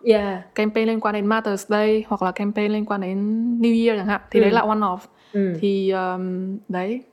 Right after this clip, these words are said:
Speaker 2: thì mình chỉ chia, mình chỉ thấy sự khác biệt là như thế thôi.
Speaker 1: Ờ. Ờ, chị thấy, ờ, khi mà chị làm chạy ad á, thì chị có thấy là cái việc để chạy ra được một cái ad thành công á, thì trước đó mình phải thử xong rồi sai, xong rồi thử rồi sai rất là nhiều lần để có những cái,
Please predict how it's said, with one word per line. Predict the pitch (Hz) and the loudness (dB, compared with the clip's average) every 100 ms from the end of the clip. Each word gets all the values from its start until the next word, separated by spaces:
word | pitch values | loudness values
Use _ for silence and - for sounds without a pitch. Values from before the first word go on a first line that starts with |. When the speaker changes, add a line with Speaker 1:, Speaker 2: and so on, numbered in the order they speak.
| _ | _
Speaker 2:
thì | _ 214 | _ -2
mình | 202 196 190 - | 0 -2 -6 -6
chỉ | 214 | -4
chia, | 180 - 240 233 233 | -4 0 0 0 0
mình | 233 | 0
chỉ | 202 | 0
thấy | 202 208 | -2 0
sự | 254 | -2
khác | 254 269 | -2 -2
biệt | 240 | 0
là | 190 | -2
như | 196 | -2
thế | 202 190 | -4 -4
thôi. | 226 220 _ _ | -4 -6 _ _
Speaker 1:
Ờ. | 196 175 - _ _ _ _ _ _ - | -8 -8 -14 _ _ _ _ _ _ 2
Ờ, | 208 196 196 | 4 4 2
chị | - 190 | 0 2
thấy, | 240 294 330 330 311 320 - | 2 2 2 0 0 0 2
ờ, | 214 202 | 2 2
khi | 214 | 0
mà | 202 | 0
chị | - | 2
làm | 185 180 | 0 0
chạy | 175 - | -2 0
ad | 226 | 0
á, | 277 | 0
thì | 285 | -2
chị | - | -2
có | - 262 | 0 0
thấy | - 269 | 0 0
là | 277 170 - - _ | 0 0 -6 -20 _
cái | 302 | 4
việc | 233 170 | 4 4
để | 185 | 2
chạy | 202 - 180 | 2 2 2
ra | |
được | 214 | 2
một | 175 165 | 0 -2
cái | - | 0
ad | 240 320 - | 0 -2 -2
thành | 214 185 | 0 2
công | 185 202 208 | 4 4 2
á, | 247 | 0
thì | 196 | 0
trước | 185 269 | 4 2
đó | 262 240 | 2 0
mình | 233 190 | -2 -4
phải | - - 247 254 - | -6 0 0 -2 -12
thử | - 170 180 285 | -2 2 2 2
xong | 247 | -2
rồi | |
sai, | 190 202 202 190 185 - | -2 -4 0 -2 -2 -2
xong | - | -2
rồi | |
thử | 170 175 262 | 0 0 2
rồi | 214 | 0
sai | 196 190 190 | -2 -4 0
rất | 262 311 | 0 0
là | |
nhiều | 180 180 175 | -2 0 0
lần | 170 165 | 0 -2
để | 175 - - 240 | -6 -2 -2 -2
có | 214 247 | -2 -4
những | 269 175 | -4 -8
cái, | 208 254 262 | -2 -2 -2